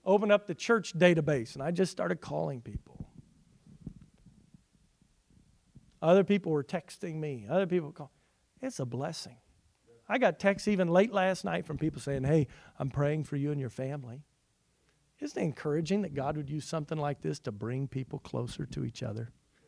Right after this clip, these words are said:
It, it's all, it's ironic, isn't it, that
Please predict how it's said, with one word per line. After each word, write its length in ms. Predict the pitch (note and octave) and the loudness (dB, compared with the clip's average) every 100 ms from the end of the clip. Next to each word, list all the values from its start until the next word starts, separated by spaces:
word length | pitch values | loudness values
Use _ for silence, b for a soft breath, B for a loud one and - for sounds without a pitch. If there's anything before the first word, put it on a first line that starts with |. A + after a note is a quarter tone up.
| b b b b | b b b b
It, 160 | G3+ - | 0 4
it's 240 | A3+ G#3+ | 6 6
all, 300 | - A3 B3 G3+ | 10 12 12 10
it's 160 | E3+ | 8
ironic, 540 | E3+ F3 F#3 F#3 B2+ E3 | 10 10 10 10 6 4
isn't 200 | D#3+ G#3 | 6 8
it, 160 | A#3+ | 10
that 180 | F#3+ F3 | 8 6